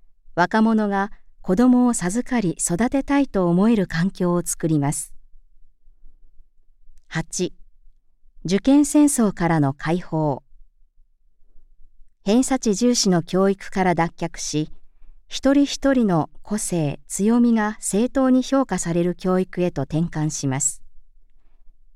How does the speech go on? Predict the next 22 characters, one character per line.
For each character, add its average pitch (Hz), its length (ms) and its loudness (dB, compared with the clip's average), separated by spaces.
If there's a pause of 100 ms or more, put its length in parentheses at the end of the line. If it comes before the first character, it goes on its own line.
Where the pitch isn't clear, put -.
健 240 240 4
全 247 260 4
な 240 140 4
人 233 240 4
格 226 380 0
を 226 40 2
育 226 460 2
む 220 140 4
場 156 140 -2
に 165 100 2
し - 180 -4
ま 139 100 -2
す。 - 220 -8 (2000)
九、 208 300 2 (920)
日 190 180 2 (140)
本 233 280 2
は 143 200 0 (100)
み 190 140 6
ん 262 140 6
な 277 120 4
の 160 180 2
家。 135 340 -4